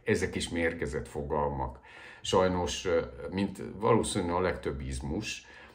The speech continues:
tudniillik, mindenki teljesen önkényesen használja. Valójában soha, semmilyen módon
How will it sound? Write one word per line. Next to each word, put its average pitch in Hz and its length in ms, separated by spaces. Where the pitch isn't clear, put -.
tudniillik, 98 420
mindenki 110 420
teljesen 92 420
önkényesen 76 960
használja. 73 1040
Valójában 92 880
soha, 73 520
semmilyen 73 520
módon 82 800